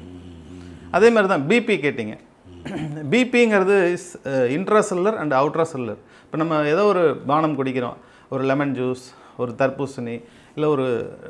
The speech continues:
அ, வாட்டர் குடிக்கிறோம், எந்த ஒரு வாட்டர் குடிக்கும் பொழுது என்னன்னா ஈக்லிபிரியம் நடக்கும். ஈக்லிபிரியம்னா உங்களுக்கு தெரியும் இல்லையா, ஆர்கிமிடிஸ் தத்துவம் பார்த்திருப்பீங்க. அவர் வந்து, அ, தண்ணிக்குள்ள போய் படுத்தாரு, எவ்வளவு தண்ணி வெளியே போதோ தன்னோட வெயிட்னு கணக்கு பண்ணாரு.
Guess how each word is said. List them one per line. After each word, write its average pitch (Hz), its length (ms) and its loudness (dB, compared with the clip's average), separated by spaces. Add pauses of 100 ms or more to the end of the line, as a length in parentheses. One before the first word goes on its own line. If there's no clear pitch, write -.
அ, 120 260 -2
வாட்டர் 127 480 0
குடிக்கிறோம், 113 300 -8 (460)
எந்த 131 320 -2
ஒரு 123 180 -2
வாட்டர் 110 320 -8 (360)
குடிக்கும் 185 280 -4
பொழுது 147 260 0
என்னன்னா 143 220 -4 (120)
ஈக்லிபிரியம் 165 580 0
நடக்கும். 113 240 -6 (800)
ஈக்லிபிரியம்னா 175 580 -4
உங்களுக்கு 147 300 -2
தெரியும் 139 240 -2
இல்லையா, 165 320 2
ஆர்கிமிடிஸ் 175 420 -4
தத்துவம் 135 380 -4
பார்த்திருப்பீங்க. 120 480 -6 (420)
அவர் 151 220 2
வந்து, 151 560 4 (300)
அ, 131 40 -2
தண்ணிக்குள்ள 151 560 -2
போய் 151 200 0
படுத்தாரு, 143 540 0 (340)
எவ்வளவு 185 320 4
தண்ணி 190 200 2
வெளியே 185 220 4
போதோ 185 160 0
தன்னோட 160 400 2
வெயிட்னு 143 360 0
கணக்கு 120 340 -8
பண்ணாரு. 104 240 -10